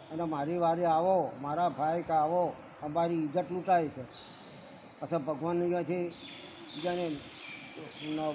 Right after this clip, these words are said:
પાટો બાંધેલો હતો, એટલે નવહી નવાણું દોડાયા હતા, પણ નવહી નવાણું તીર પૂરવા પડ્યા હતા. જેમ પેલા કોણ ને એમ ઢકલો તે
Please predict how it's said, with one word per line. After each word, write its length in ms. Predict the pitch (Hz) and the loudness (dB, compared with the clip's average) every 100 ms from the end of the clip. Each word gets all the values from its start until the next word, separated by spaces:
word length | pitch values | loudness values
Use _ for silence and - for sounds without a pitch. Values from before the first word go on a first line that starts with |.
| 131 | -2
પાટો 280 | 156 156 175 | -2 0 0
બાંધેલો 380 | 175 160 180 190 | 2 2 4 2
હતો, 200 | 208 202 | 2 0
એટલે 220 | 175 170 | 2 2
નવહી 400 | 160 151 170 185 | 2 2 2 2
નવાણું 600 | 175 175 180 180 185 175 - - - - - 170 | 2 2 2 2 2 -2 -8 -12 -12 -14 -10 0
દોડાયા 420 | 175 170 180 175 | 4 8 10 8
હતા, 180 | 160 170 160 | 6 2 2
પણ 100 | 165 | 2
નવહી 260 | 160 151 | 2 2
નવાણું 540 | 170 180 170 170 170 - | 2 4 4 4 2 2
તીર 160 | 165 135 | 0 0
પૂરવા 240 | 156 147 | -2 0
પડ્યા 220 | 135 139 127 | -2 -4 -8
હતા. 680 | - - - - - - | -10 -14 -16 -18 -18 -4
જેમ 200 | 143 180 | 0 2
પેલા 240 | 170 180 180 | 2 2 2
કોણ 360 | 180 196 214 | 4 2 2
ને 160 | 175 165 | 0 -2
એમ 180 | 175 151 | -4 -4
ઢકલો 280 | 139 151 160 | -4 -2 -2
તે 200 | 165 | -2